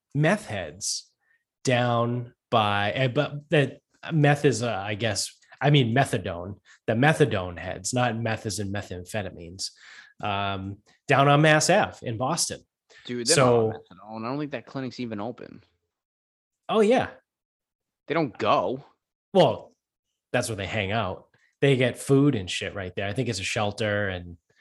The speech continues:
Speaker 1: whatever it
Speaker 2: They're
Speaker 1: is.
Speaker 2: mostly just, they're mostly just still on fucking heroin and smoking crack.
Speaker 1: Yeah. Well, people are going in and out of there. So I was there yesterday and Friday. I had to work yesterday,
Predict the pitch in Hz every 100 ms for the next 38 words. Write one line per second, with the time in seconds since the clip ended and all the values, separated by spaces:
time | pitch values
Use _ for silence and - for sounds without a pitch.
0 | _ - - - _ - 110 98 95 90
1 | 92 131 131 135 123 131 101 101 - -
2 | 123 131 143 - 117 113 - 113 117 110
3 | 98 101 104 101 95 98 98 101 101 95
4 | 98 98 98 - 95 - - _ _ -
5 | 151 - - 151 101 - 175 165 - 247
6 | 220 156 151 139 135 117 117 101 - 80
7 | - - - 170 175 147 208 160 127 127
8 | 127 - 98 92 95 104 95 104 80 67
9 | - _ _ _ _ _ _ _ - 151
10 | 147 127 135 127 123 120 - 104 92 90
11 | -